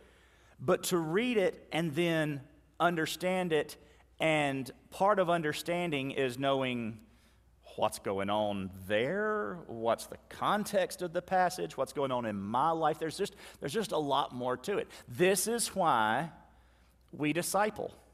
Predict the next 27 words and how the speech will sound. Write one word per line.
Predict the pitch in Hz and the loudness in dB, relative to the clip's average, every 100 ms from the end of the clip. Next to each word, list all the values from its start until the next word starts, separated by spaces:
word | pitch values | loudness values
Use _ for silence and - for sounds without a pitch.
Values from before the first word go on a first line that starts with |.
| _ _ _ _ - - | _ _ _ _ -20 -18
This | 127 143 175 208 | -14 -2 2 4
is | 214 202 | 2 0
why | 175 185 175 170 | 2 4 6 4
Paul | - 185 185 180 | 4 6 8 8
told | - 180 151 - | 6 4 4 2
Timothy, | 196 208 185 - 113 113 127 - - - | 0 2 0 0 -2 -2 -6 -14 -20 -4
"What | 151 170 | 6 8
I'm | 180 214 | 8 6
passing | - 185 175 175 175 | 4 4 4 0 0
on | 165 160 | 0 0
to | - | -2
you, | 151 165 190 156 147 | -4 -2 0 0 0
entrust | 147 143 190 185 - | -4 -2 2 2 2
to | 165 | -6
faithful | - 185 185 - - 147 139 139 | -2 4 4 2 -2 0 0 -2
men | 160 175 185 147 131 - - | -2 2 2 2 -2 -8 -12
so | - 180 | -2 4
that | 156 135 131 | 4 4 4
they | 185 196 | 4 4
can | - 165 | 0 -4
teach | 175 175 170 175 | -4 -4 -4 0
others." | 214 175 104 - - - - _ - - | 2 0 -4 -8 -12 -14 -20 _ -6 2
It, | 165 | 4
it, | 170 156 | 4 4
it's | 170 - | 0 0
why, | 165 208 226 139 - - | 2 4 6 4 0 -4
because | - 190 | 4 4